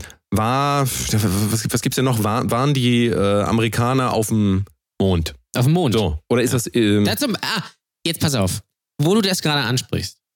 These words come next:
Speaker 2: Ähm, ich hatte mal einen Lehrer in Erdkunde auf dem Gymnasium, Herr Weingarten. Schöne Grüße. Ich weiß nicht, ob er noch lebt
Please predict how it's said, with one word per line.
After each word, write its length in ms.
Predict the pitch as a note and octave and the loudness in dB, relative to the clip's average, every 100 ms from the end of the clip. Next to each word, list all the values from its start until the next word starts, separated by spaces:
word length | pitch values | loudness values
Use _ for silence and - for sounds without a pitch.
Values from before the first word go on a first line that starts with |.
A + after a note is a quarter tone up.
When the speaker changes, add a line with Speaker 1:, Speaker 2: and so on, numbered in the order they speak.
| _ _ _ _ B2+ | _ _ _ _ -4
Speaker 2:
Ähm, 400 | B2 B2 B2 A2+ | 0 2 0 0
ich 120 | C3+ E3+ | -2 -2
hatte 180 | F#3+ E3 | 0 0
mal 260 | D3+ D#3+ | 2 2
einen 400 | C3+ C#3+ C#3+ C#3 - | 2 2 2 2 0
Lehrer 580 | A#2+ D3 F#3+ A2+ G2+ A2+ | 0 2 0 0 -2 0
in 100 | A2+ | 0
Erdkunde 640 | B2+ C#3 - A2+ F#2 F2 | 0 -2 -2 0 0 -2
auf 100 | - | -4
dem 140 | G2 | -2
Gymnasium, 680 | F#2+ F2+ F#2+ G#2 F#2 E2 G2 - - | 0 2 2 0 0 -2 -4 -10 -4
Herr 160 | B2 | -2
Weingarten. 560 | A#2 C#3 D3+ A#2 E2 - _ _ - | 0 0 0 0 -2 -6 _ _ -6
Schöne 260 | B2+ C3 B2 | 0 2 2
Grüße. 280 | C3 C3+ G#2 | 0 0 -4
Ich 120 | - _ - | -8 _ -8
weiß 200 | C3+ D#3+ | -4 0
nicht, 180 | D#3+ C#3+ | 0 0
ob 80 | C#3 | 0
er 60 | |
noch 120 | C3 A#2+ | 2 2
lebt 360 | C3 F3+ - | 2 -2 -4